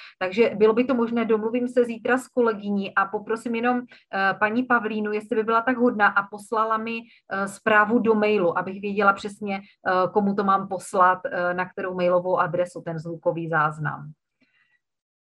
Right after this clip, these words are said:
Prima, prima. Eh, tak, eh, pak tady mám zase poděkování za, eh, velmi povedenou přednášku. S radostí tlumočím.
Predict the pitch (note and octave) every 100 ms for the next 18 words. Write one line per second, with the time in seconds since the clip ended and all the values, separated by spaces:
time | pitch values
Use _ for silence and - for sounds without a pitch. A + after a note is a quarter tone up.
0 | _ _ G3 G3+ F3+ C3+ - F3+ F#3+ A3
1 | A#3+ B3+ C4 _ _ _ - - E3+ E3
2 | E3 _ _ _ _ _ - F#3 F#3 F#3+
3 | - - - A3 A#3+ A#3 G#3 G#3 G#3 G3+
4 | G#3 G#3+ B3 B3 A3+ A3 A3 A3 A3 G#3+
5 | G3+ F#3+ F#3+ F#3 F#3 F3 E3+ F3 E3+ -
6 | F#3+ G3+ G3+ G3+ G3+ G3+ F#3 F3 - G#3
7 | G#3 F#3+ G3 - E3+ E3 E3+ _ - F#3+
8 | F#3 G3 - F3+ G3 F3+ F#3+ G3+ - G#3
9 | G3+ G3+ G#3